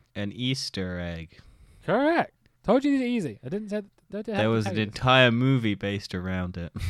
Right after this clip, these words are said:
Speaker 1: <laughs> And a
Speaker 2: How
Speaker 1: book.
Speaker 2: many, how many days before Easter was the crucifixion?
Speaker 1: Three. <laughs>
Speaker 2: Yep, correct. You would have thought. What can you see on doors at Easter time?
Speaker 1: Easter eggs.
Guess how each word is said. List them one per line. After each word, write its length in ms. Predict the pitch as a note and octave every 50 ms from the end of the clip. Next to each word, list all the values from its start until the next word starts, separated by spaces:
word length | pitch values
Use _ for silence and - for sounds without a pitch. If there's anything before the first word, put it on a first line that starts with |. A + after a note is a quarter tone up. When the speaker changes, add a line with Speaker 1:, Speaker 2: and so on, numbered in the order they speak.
| - -
Speaker 1:
<laughs> 260 | - _ _ _ -
And 200 | - F#2+ G2+ F#2+
a 60 | -
Speaker 2:
How 180 | - F#3 A3 A#3+
Speaker 1:
book. 80 | B3 C4
Speaker 2:
many, 140 | C#4 C#4 - - - _ _ _ - _ _ - - _ _ _ -
how 120 | D#3+ D3 F#3+
many 120 | A#3 C4
days 460 | - - F#3+ D3+ C3+ B2 B2 B2+ -
before 260 | - D3 - D3+ D3+ -
Easter 400 | C#3+ C#3+ E3+ D#3+ - - B2+ A2
was 200 | G#2+ A2+ A#2 -
the 80 | -
crucifixion? 640 | - - A#2 G#2 - A2+ - D#3 - - - - - _ _ _
Speaker 1:
Three. 580 | - - - - - - G#2+ G2+ G2 F#2+ F2+ F2+ - - - - - - - -
<laughs> 380 | - - _ _ _ _ _ -
Speaker 2:
Yep, 240 | D3 F#3+ B3 A#3 _ _ -
correct. 400 | - D3+ D3 E3 F#3 - - _ _ _ - - _ _
You 60 | - B2
would 80 | A#2+
have 80 | B2+ -
thought. 200 | - D#3+ F#3+ - _ _ _ _ _ _ _ _ _ _ _ -
What 340 | D3 C#3+ F3+ B3 C#4+ -
can 200 | - - A#3 A#3+
you 80 | B3 A#3+
see 200 | - - - G3+
on 160 | F3 E3+ E3+ D3+
doors 360 | - D3+ B2+ A#2+ A#2+ A#2 A#2+
at 140 | C3+ C3 -
Easter 240 | E3 G#3 G#3 - E3
time? 300 | - - G#2+ F2+ E2 F2+ _ _ - -
Speaker 1:
Easter 760 | - A2 A2 G#2+ - - - - - - E2+ F2 F2 F2 E2
eggs. 500 | D#2+ E2 D#2+ D#2+ E2 - - - - -